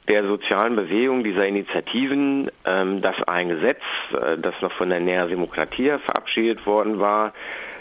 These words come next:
äh, beseitigt wird, was, das die Aktivität dieser Initiativen einschränkt. Ähm, und die Syriza hatte das auch im Wahlkampf, also vor,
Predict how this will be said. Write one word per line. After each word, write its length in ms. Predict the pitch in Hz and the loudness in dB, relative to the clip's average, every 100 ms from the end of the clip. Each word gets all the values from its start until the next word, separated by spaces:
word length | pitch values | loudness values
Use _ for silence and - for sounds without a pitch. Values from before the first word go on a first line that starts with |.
| - | 0
äh, 200 | 107 104 | 2 2
beseitigt 680 | 92 95 95 113 131 135 - | 0 0 2 2 0 -2 2
wird, 260 | 139 139 | 2 2
was, 140 | 117 110 - - - | 0 0 -4 -4 -2
das 120 | 107 - | -2 0
die 320 | 107 110 113 | 0 2 2
Aktivität 800 | - - 110 107 - 120 131 - | 0 -2 0 0 0 0 0 0
dieser 640 | 120 120 123 120 123 120 - | 0 2 2 2 2 0 0
Initiativen 640 | 107 110 110 101 120 117 - | 0 0 0 -2 0 0 2
einschränkt. 800 | 87 87 82 - 73 65 - - - - - - - - - - | 2 2 0 0 -2 -2 -6 -12 -12 -8 -8 -8 -12 -16 -10 0
Ähm, 580 | 98 101 104 104 104 - _ - - - - | 2 2 0 0 -2 -8 _ -20 -20 -20 -4
und 400 | 107 98 101 95 - - | 0 2 0 -2 -6 -4
die 100 | 95 - | -2 0
Syriza 400 | 120 139 139 123 | 2 2 2 2
hatte 160 | 131 | 0
das 180 | 117 117 | 0 0
auch 160 | - 113 | -2 -2
im 160 | 120 92 | -2 2
Wahlkampf, 720 | 92 117 - 131 139 147 151 - - | 2 2 0 0 0 0 -2 -4 -4
also 340 | - 90 90 82 - | -2 0 0 -2 0
vor, 480 | 101 113 127 131 | 2 4 2 0